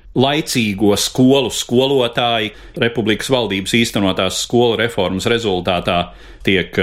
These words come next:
lielā mērā likvidēta katoļu baznīcas kontrolētā izglītības sistēma. Skolas tiek sekularizētas, un šie sekularizēto skolu skolotāji ir apdraudēta kategorija frankistu kontrolētajās teritorijās.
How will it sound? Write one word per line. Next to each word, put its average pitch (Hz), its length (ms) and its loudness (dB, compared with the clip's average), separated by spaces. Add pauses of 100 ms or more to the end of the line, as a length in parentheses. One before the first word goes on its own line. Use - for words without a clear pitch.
(380)
lielā 107 300 2
mērā 98 460 0
likvidēta 92 920 -2 (140)
katoļu 92 400 -2
baznīcas 127 580 -2
kontrolētā 104 640 0
izglītības 107 640 0
sistēma. 95 480 0
Skolas 139 540 0
tiek 135 200 2
sekularizētas, 82 920 -2
un 95 160 2 (300)
šie - 320 -2 (100)
sekularizēto 101 960 0
skolu 123 400 0
skolotāji 82 840 0 (340)
ir 95 240 2
apdraudēta 85 800 -2
kategorija 80 720 -4
frankistu 98 580 -2
kontrolētajās 82 720 0
teritorijās. 73 720 -4